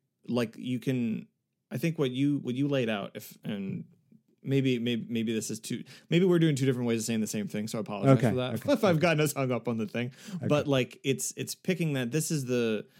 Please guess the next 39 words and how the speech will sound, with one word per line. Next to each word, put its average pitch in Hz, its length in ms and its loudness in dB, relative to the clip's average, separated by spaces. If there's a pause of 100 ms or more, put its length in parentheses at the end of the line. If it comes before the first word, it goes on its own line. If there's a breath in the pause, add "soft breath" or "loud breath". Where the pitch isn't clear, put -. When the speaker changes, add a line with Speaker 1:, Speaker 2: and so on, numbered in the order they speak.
(160)
Speaker 1:
this 160 160 2
is 170 80 0
the 147 80 0
truth 131 240 0
of 104 140 -4
it, 101 260 -2
or 117 320 0
pick, - 260 -2
or 135 200 2
just, 123 260 -4 (680)
or 113 500 -2 (200)
being 117 260 0
like 104 200 -4
that, 110 320 -2
that 110 360 -4
dispenses 113 540 -6
with 104 380 -6 (760)
the, 107 400 -2
uh, 101 180 -6
the 101 100 -8
things 107 240 -6
that 101 140 -8
conflict, - 480 -10 (120)
or, 120 560 2 (400)
um, 107 440 -2 (100)
just - 360 -8 (320)
actually 127 300 -2
not 117 180 2
even 110 220 0
thinking 131 320 -2
about 113 200 -2
the, 107 320 -2
the 113 100 -6
conflictual 107 500 -6
thing 101 180 -6
and 98 100 -4
just, 87 140 -8
like, 98 120 -8
grabbing, 101 680 -6